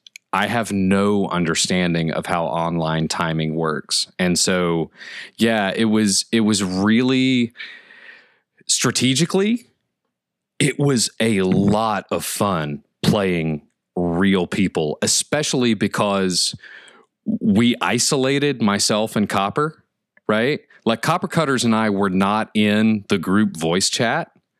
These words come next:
And because Copper Cutters is also coming from the Civcast Civ Six Challenge League group, we, we had this accidental R N G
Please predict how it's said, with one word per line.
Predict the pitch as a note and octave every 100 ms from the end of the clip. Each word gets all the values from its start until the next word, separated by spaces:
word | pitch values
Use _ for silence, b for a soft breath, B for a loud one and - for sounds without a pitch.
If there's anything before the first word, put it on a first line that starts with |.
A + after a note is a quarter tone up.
| B B B B B B _
And | B2 A#2+ B2 A#2 - G2+
because | B2+ - B2
Copper | - E3+ F#3+
Cutters | - D#3+ C3+ G#2+
is | F#2+
also | G2+ C3+ C#3+ A2+
coming | - A#2+ A#2 A2
from | - G#2+ G2
the |
Civcast | F2+ - A#2 - - G2+ G2 - -
Civ | - A#2 G#2
Six | A#2+ -
Challenge | - G#2+ G#2+ G#2+ -
League | G2+ F2+ E2+ D2+ - b b b -
group, | G#2 A2 F2 - - - B B B B B
we, | A#2+ B2+
we | A2+ G2+ A#2
had | G2+ C3+ B2+
this | B2 A#2 -
accidental | G2+ B2 - - G#2 A#2 A2+ B2+ A#2 A#2 -
R | G2 G#2 A2
N | G#2+ G#2+
G | G2 G#2+ A2+ A2+ G#2+